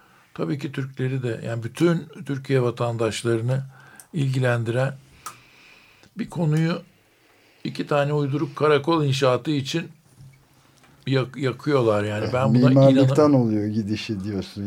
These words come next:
Speaker 2: yani.
Speaker 1: En azından
Speaker 2: İktidar.
Speaker 1: inşaattan.
Speaker 2: İnşaattan. <laughs> İhsan Bilgin'in
Speaker 1: Yani
Speaker 2: süreyi
Speaker 1: bunlara
Speaker 2: maalesef
Speaker 1: mimarlık
Speaker 2: doldur-
Speaker 1: demiyoruz o karakola da o şeye de ama
Speaker 2: Demiyoruz,
Speaker 1: neyse.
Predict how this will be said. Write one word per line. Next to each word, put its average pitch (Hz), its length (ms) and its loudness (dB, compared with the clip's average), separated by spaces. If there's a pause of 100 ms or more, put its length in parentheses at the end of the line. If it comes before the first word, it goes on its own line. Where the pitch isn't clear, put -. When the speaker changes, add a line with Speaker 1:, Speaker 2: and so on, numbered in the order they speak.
Speaker 2:
yani. 90 320 -6
Speaker 1:
En 139 160 -2
azından 156 360 0
Speaker 2:
İktidar. 151 140 2
Speaker 1:
inşaattan. 127 640 0 (140)
Speaker 2:
İnşaattan. 104 800 -4 (180)
<laughs> 113 140 -4
İhsan 117 440 2
Bilgin'in 120 520 4
Speaker 1:
Yani 135 200 6
Speaker 2:
süreyi 135 140 8
Speaker 1:
bunlara 170 240 10
Speaker 2:
maalesef 165 220 6
Speaker 1:
mimarlık 156 260 6
Speaker 2:
doldur- 135 120 8
Speaker 1:
demiyoruz 147 460 8
o 139 100 6
karakola 135 600 4
da 131 100 6
o 123 120 2
şeye 127 340 0
de - 60 2
ama 139 220 4
Speaker 2:
Demiyoruz, 127 380 4
Speaker 1:
neyse. 98 120 -8